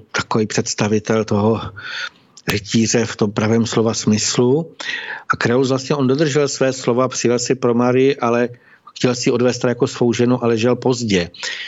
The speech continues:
Když se už provdala za Josefa, aby nebyl viditelný ten její jiný stav, a vlastně s ním odjela. Eh, Kreolus, on to nemohl pochopit a až do konce svého života nesmírně toho želel, neboť Marii z celého srdce miloval.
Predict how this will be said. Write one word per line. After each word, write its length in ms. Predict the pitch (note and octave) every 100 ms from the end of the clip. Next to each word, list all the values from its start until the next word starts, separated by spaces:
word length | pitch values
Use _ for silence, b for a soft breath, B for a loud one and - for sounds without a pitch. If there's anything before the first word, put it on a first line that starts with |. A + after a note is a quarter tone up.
| B
Když 180 | - G#2+
se 100 | C3+
už 120 | B2+
provdala 640 | - A2+ A2 A#2+ B2 B2 G#2
za 200 | E2 G2
Josefa, 760 | G#2 A2 A#2 A2+ C3 B2+ C#3 C#3+ B B B
aby 200 | - A#2
nebyl 200 | A2+ A2+
viditelný 540 | G#2+ A2+ A2+ A#2 A#2+ A#2+
ten 140 | A#2
její 280 | A2+ A2+ G#2+
jiný 160 | A#2
stav, 380 | A#2 - A#2 A#2+
a 100 | -
vlastně 280 | A2 - B2+
s 120 | -
ním 140 | B2+ A#2+
odjela. 640 | A2 G#2+ G#2+ A2+ C3 E3
Eh, 1200 | - - - - - - - - - - F#2 F#2+ G2
Kreolus, 560 | - A2 B2 C3+ C3+ -
on 140 | B2+
to 100 | B2+
nemohl 260 | B2 B2 B2
pochopit 540 | A#2+ - C3 C3+ C3+
a 80 | B2+
až 100 | A2+
do 100 | A#2+
konce 340 | C3+ B2+ B2+
svého 260 | A2+ - B2
života 400 | A#2+ A#2+ B2 C3
nesmírně 680 | A#2 - B2+ A#2 A#2+ B2+ B2 B B B
toho 200 | A2 A#2+
želel, 400 | A2+ A2+ A#2+ B2
neboť 280 | A#2+ B2 A#2
Marii 380 | G#2+ A2 A#2
z 120 | A#2 -
celého 280 | A#2+ A#2+
srdce 380 | A#2+ A2+ - A#2+
miloval. 720 | A2 A2 A2 A#2 A#2+ B2+ D#3